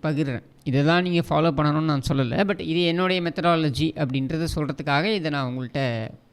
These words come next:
பகிர்ந்துக்கிறேன். ஒரு முழு புத்தகம் அப்படின்னு நான் கொண்டு போக போறதில்லை. ஏன்னா, ஒரு புத்தகத்துல அதான், அஹ், நீங்க, நான் இப்போ அடுத்தடுத்து நான் இந்த வீடியோவில் பகிர போற விஷயங்கள்லேருந்து நீங்க புரிஞ்சுப்பீங்க. ஒரு புத்தகத்தை அணுகும் பொழுது எவ்வளவு தகவல்களை நம்ம வந்து சேகரிக்க முடியும், எவ்வளவு தகவல்களை நம்ம தெரிந்து கொள்ள முடியும், எவ்வளவு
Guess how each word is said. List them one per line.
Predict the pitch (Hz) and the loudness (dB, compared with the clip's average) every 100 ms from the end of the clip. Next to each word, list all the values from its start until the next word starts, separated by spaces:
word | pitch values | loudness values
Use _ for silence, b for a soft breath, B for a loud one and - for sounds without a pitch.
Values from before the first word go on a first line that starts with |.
| - | -4
பகிர்ந்துக்கிறேன். | 143 143 131 120 - - - | -2 0 0 -2 -2 -6 -2
ஒரு | 143 143 | 2 6
முழு | 147 180 185 | 8 8 8
புத்தகம் | 180 185 185 175 | 6 8 10 8
அப்படின்னு | 151 165 | 4 2
நான் | 170 156 | 2 0
கொண்டு | 147 143 | 0 0
போக | 147 135 | 0 -2
போறதில்லை. | 123 127 143 190 170 | -2 0 2 2 2
ஏன்னா, | 175 180 | 2 2
ஒரு | 160 147 | 0 -2
புத்தகத்துல | 165 170 165 170 185 | -4 -2 -2 0 -2
அதான், | - 160 156 147 - 110 | 0 0 0 -4 -12 -2
அஹ், | 151 147 | 0 4
நீங்க, | 151 151 | 4 4
நான் | 143 147 135 | 4 4 4
இப்போ | 139 139 139 | 2 2 2
அடுத்தடுத்து | - 151 147 170 147 175 | 0 0 0 2 0 2
நான் | 170 156 139 135 131 | 2 4 2 2 2
இந்த | 131 | 2
வீடியோவில் | 131 143 151 139 | 2 4 4 4
பகிர | 160 147 151 | 2 2 2
போற | 143 139 | 2 2
விஷயங்கள்லேருந்து | 131 131 151 143 147 | 2 0 0 2 0
நீங்க | 170 175 143 170 | 0 -2 -2 -4
புரிஞ்சுப்பீங்க. | 175 156 151 123 165 185 | -4 -4 -6 -4 -4 -2
ஒரு | 147 | -4
புத்தகத்தை | 143 151 170 156 - 180 196 | -4 -2 0 -2 -2 -2 -2
அணுகும் | 160 160 151 | -2 -2 -2
பொழுது | 143 135 160 | -4 -2 -2
எவ்வளவு | 165 147 180 240 226 196 | -2 -2 -2 0 2 0
தகவல்களை | - 160 180 185 165 175 | 0 0 0 -2 -2 -4
நம்ம | 160 143 | -4 -6
வந்து | 143 | -8
சேகரிக்க | 147 151 147 143 - | -4 -4 -2 -4 -6
முடியும், | 127 123 123 165 | -8 -6 -6 -4
எவ்வளவு | 165 151 175 170 | -2 -2 -2 -2
தகவல்களை | 156 156 160 151 | -2 -2 0 -2
நம்ம | 139 | -2
தெரிந்து | 135 147 151 151 | -4 -4 -2 -4
கொள்ள | 135 131 | -2 -4
முடியும், | 127 127 147 | -4 -4 -4
எவ்வளவு | 151 147 170 | -2 -2 -2